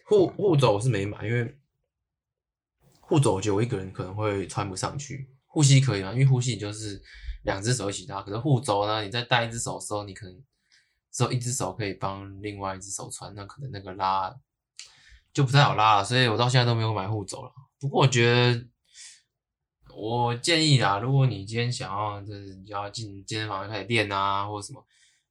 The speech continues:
你应该要先有一双这个好的鞋子。那怎样是好的鞋子嘞？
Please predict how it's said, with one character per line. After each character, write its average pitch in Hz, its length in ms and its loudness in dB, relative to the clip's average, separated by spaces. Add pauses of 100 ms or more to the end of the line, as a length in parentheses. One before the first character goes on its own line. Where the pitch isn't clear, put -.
(260)
你 104 240 -4
应 127 180 4
该 123 200 4
要 113 340 4
先 110 320 -2
有 98 220 -6
一 - 20 -6
双 98 480 -6
这 98 120 -12
个 - 300 -14
好 98 240 0
的 101 140 -4
鞋 101 300 -4
子。 - 240 -10 (1000)
那 127 220 4
怎 107 200 0
样 120 120 6
是 143 60 8
好 107 140 6
的 104 80 0
鞋 104 180 0
子 104 100 -4
嘞？ 104 280 0